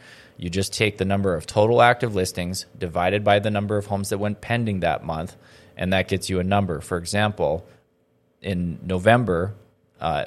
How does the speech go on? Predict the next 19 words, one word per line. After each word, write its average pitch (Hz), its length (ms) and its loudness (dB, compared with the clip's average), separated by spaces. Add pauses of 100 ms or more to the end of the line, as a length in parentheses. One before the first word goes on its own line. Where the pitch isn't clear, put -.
when 87 140 -8
we 85 80 -6
checked 101 240 2
December 117 320 -4
first, 90 320 -4
there 92 60 -4
was 85 100 -6
a 87 40 -6
hundred 104 340 -4
forty-six 117 420 -4
active 92 300 -2
listings 87 340 -4
on 87 80 -4
the 82 80 -6
market. 90 400 -2 (560)
Thirty-two 110 480 0
homes 92 340 -2
went 82 280 -6
pending 87 540 -4